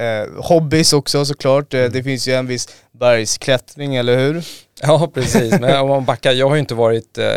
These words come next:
Speaker 2: heltidspolitiker i, ja, eller tio år är ju en ganska
Speaker 1: Ja.
Speaker 2: lång tid, men det är ganska precis tio år sedan faktiskt som jag, eh, klev in på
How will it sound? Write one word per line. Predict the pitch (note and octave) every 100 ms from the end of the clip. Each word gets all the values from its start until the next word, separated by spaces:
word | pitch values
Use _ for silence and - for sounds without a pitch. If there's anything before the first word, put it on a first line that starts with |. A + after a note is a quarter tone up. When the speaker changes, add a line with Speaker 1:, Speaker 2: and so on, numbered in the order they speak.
| F2 G2+
Speaker 2:
heltidspolitiker | A#2 G2+ - G2+ - B2 D3 C#3 D3 - A#2
i, | G#2+ G#2 G2+
ja, | A2+
eller | G#2+ G#2+
tio | - G#2+ G#2
år | A#2+
är | A2+
ju |
en | G#2
ganska | G2+ G2+
Speaker 1:
Ja. | A#2
Speaker 2:
lång | C3+ A2
tid, | F#2+ G2
men | G2+
det | G#2+
är |
ganska | A2 G#2+ G#2
precis | A2+ B2+ C#3
tio | - G#2
år | G2
sedan | G#2 G#2
faktiskt | G#2 G#2 G2+
som | - G2+
jag, | G2+ G2+ - _ _ _
eh, | G#2+ G#2
klev | - A2+ A2
in | A2 G#2+ G2+
på | A2+ G#2+ G#2+